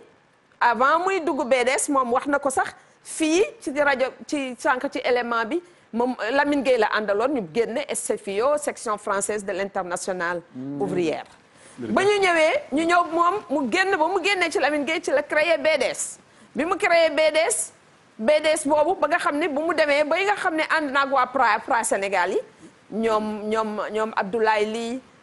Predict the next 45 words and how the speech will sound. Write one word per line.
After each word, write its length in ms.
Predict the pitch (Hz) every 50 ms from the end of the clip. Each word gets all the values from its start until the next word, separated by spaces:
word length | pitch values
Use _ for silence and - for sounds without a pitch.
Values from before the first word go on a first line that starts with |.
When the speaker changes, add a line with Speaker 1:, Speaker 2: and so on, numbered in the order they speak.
| _ - -
Speaker 1:
Am-, 240 | - - 220 220 -
Amadou 300 | - 226 226 220 214 220
Mahtar 360 | 226 233 - - 254 214 226 226
Mbow 100 | 220 226
ak 80 | 226
ñoom 220 | 220 214 220 247 277 -
ci 120 | - 269
la 140 | 247 233 240
ñëw 260 | 240 233 247 254 311 - -
defar 300 | 170 214 214 - - 208 254
Speaker 2:
Jërëjëf, 160 | 277 269 247 277
Speaker 1:
U 20 |
P 120 | - - 240
S, 100 | 208 180
Speaker 2:
professeur 320 | 151 143 - - 135 143 151
bi. 100 | 240 269
Speaker 1:
Union 180 | 254 262 254 240 -
Progressiste 600 | 262 247 240 220 226 233 226 226 - - 226 - -
Sénégalaise. 380 | - 220 196 185 165 175 156 147 143
Speaker 2:
Professeur 260 | 143 147 - 151 147
a 20 | 143
ngi 80 | 139 143
bëgg 200 | 135 143 131 139
a 40 | -
tàng. 260 | - 147 131 143 190
Speaker 1:
Waaw, 240 | 269 269 254 226 226
léegi, 280 | 262 311 320 254 185 -
Speaker 2:
Hein, 60 | - - - - - -
Speaker 1:
ñu 200 | 123 131 320 -
Speaker 2:
professeur 200 | 247 330 359 -
Speaker 1:
gaawantu. 440 | 370 359 359 311 285 254 131 -
Speaker 2:
a 20 | -
ngi 0 |
bëgg 60 | 139
a 40 | 139
tàng 260 | - 151 139 143 135
ci 80 | - 151
nuyoo 300 | 160 156 160 151 147 131
bi. 120 | 120 139
Speaker 1:
Léegi, 640 | - 320 370 415 427 415 349 381 440 508 - 196 214 - - -
ah, 220 | 320 330 - -
nuyoo 360 | 381 403 427 539 539 523 508 -
bi, 260 | - 359 320 302 339 -
Speaker 2:
Waaw. 360 | 466 440 370 427 - 311 330 359
Speaker 1:
léegi, 380 | 508 523 415 339 359 392 247